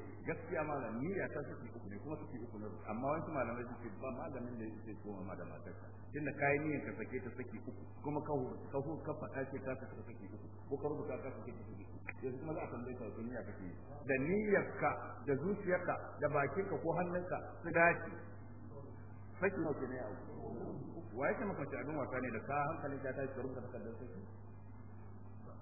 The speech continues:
Ko da hankalin ka tashi ka ce ka sake ta? Abu, ma, abar wasa ce, yanzu ne hankalin ka ya tashi da ita ka, dama ce dan ba abin da ya fito kamar haka. Duk abin da za ka yi fa ba abin da yake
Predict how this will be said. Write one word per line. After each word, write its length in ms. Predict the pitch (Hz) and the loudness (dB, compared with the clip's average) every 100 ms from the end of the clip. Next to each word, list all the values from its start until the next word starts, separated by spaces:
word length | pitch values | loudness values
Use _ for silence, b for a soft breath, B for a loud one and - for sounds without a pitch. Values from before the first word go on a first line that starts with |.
| - | -8
Ko 180 | - 156 | -4 0
da 80 | 143 | 2
hankalin 340 | 147 160 151 143 | 2 2 0 2
ka 120 | 135 | 4
tashi 200 | 143 135 | 2 2
ka 80 | 127 | -2
ce 140 | 139 | 0
ka 120 | 135 | 2
sake 300 | 135 131 135 | 0 -2 -2
ta? 100 | 135 - - - - - - - - | -4 -4 -6 -8 -8 -8 -8 -8 -2
Abu, 200 | 113 117 143 | 2 2 4
ma, 160 | 135 127 | 4 6
abar 200 | 127 151 165 | 4 4 4
wasa 260 | 147 156 | 4 2
ce, 120 | 151 139 | 0 -2
yanzu 340 | - 131 127 175 | 2 4 4 2
ne 80 | 156 | 2
hankalin 380 | 143 147 143 143 | 2 2 0 2
ka 60 | |
ya 60 | 139 | 2
tashi 220 | 139 135 | 2 2
da 80 | 135 | 0
ita 180 | 135 143 | -2 -2
ka, 100 | 139 131 - | -2 -4 -2
dama 300 | - 214 190 | 6 8 8
ce 140 | 180 151 | 6 2
dan 160 | 165 | 2
ba 100 | 156 143 | 2 0
abin 240 | 127 131 | 0 0
da 60 | 123 | 0
ya 60 | |
fito 220 | 107 117 117 | -2 -4 -4
kamar 240 | 101 101 | -2 -2
haka. 220 | 104 98 - - | -4 -6 -6 -6
Duk 220 | 139 220 | 6 6
abin 280 | - 143 151 | 6 0 2
da 80 | 143 | 0
za 120 | 127 131 | 0 0
ka 120 | 127 | 0
yi 60 | |
fa 80 | 120 | -2
ba 120 | 120 135 | -2 0
abin 260 | 123 143 | -2 0
da 80 | 135 | 0
yake 220 | 131 127 | 0 -2